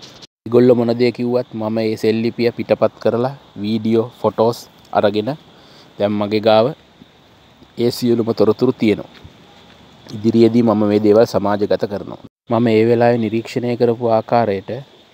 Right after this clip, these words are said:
මේ අක්ෂර අවුරුදු තිස් දාහකට වඩා පරණයි. ඒ වගේම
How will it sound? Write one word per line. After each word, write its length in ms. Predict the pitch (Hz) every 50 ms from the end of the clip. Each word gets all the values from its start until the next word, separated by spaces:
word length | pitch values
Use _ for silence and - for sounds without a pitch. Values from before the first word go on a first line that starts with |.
| _
මේ 140 | 107 110 113 110
අක්ෂර 360 | 101 - - - - 110 101 101 131 - _ _ _ _ _ _ - _ _ _ _ _ _ -
අවුරුදු 320 | - 113 117 120 123 131
තිස් 220 | - - 120 - - -
දාහකට 420 | 127 123 123 123 127 123 123 -
වඩා 280 | 120 117 117 113 117 123
පරණයි. 440 | - - 113 107 110 107 92 78 - - - - - - - - - - - - - _ -
ඒ 140 | - 107 110
වගේම 380 | 113 113 110 117 117 120 113